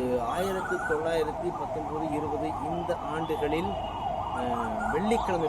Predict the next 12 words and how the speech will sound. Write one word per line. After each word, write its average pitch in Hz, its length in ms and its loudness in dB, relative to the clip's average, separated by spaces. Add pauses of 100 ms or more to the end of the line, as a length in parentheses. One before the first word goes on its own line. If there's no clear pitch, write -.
பிரசங்கம் 180 460 2
செய்கிறார்கள் 156 580 2
அல்லவா, 139 320 2 (120)
இந்த 127 120 2
பள்ளிவாசல்களில் 139 800 2
மத - 240 4
பிரசங்கம் - 460 4
செய்கிறார்கள்ல, - 560 6 (480)
அதுல 196 280 6
வந்து 180 180 4
அரபியில 214 500 6
செஞ்சாங்க 147 520 2